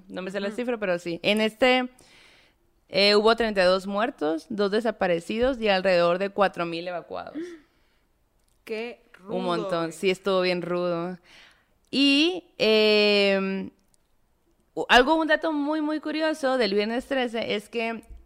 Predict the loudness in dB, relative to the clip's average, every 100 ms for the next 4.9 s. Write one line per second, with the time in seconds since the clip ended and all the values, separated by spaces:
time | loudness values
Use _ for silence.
0 | _ -2 0 2 2 2 0 -4 -6 -6
1 | -4 -4 0 2 4 2 0 -2 -4 -4
2 | -2 -2 -4 -4 -4 -2 0 -2 -4 -6
3 | -4 -4 -4 -8 -12 -14 -10 -6 -6 -6
4 | -8 -8 -6 -6 -6 -6 -8 -10 -20